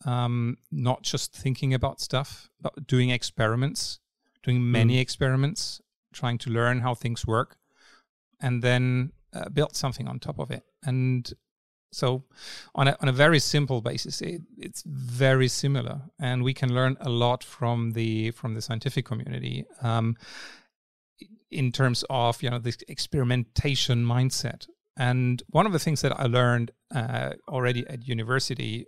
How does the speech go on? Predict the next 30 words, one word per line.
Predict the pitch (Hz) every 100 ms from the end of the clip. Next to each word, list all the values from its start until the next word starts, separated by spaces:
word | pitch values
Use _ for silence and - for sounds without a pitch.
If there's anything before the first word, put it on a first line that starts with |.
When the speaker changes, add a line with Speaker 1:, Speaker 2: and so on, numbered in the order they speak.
| -
Speaker 1:
was | 107 113 -
when | 120 120 117
I | - _ - - -
was | 127
trying | - 139 131
to, | - 117
to | 110 123
write | 123 131
my, | 151 117 113 110 113 -
my | 117
thesis, | - 123 117 117 104 - - - _ -
um, | 117 110 113 120 - _ _ _ -
you | 127
know, | 131
I, | 123 117 -
I |
was | 123 -
tac-, | - 147 - - -
trying | - 156 143
to | 135
<laughs> |
understand | 110 110 - - - 131 110
how | 117
phase | 113 135 127
transitions | - 110 120 - 131
worked | - - - _ -
at | -
the | -
time. | - - - _ - - _ -
And | 123 123 123 120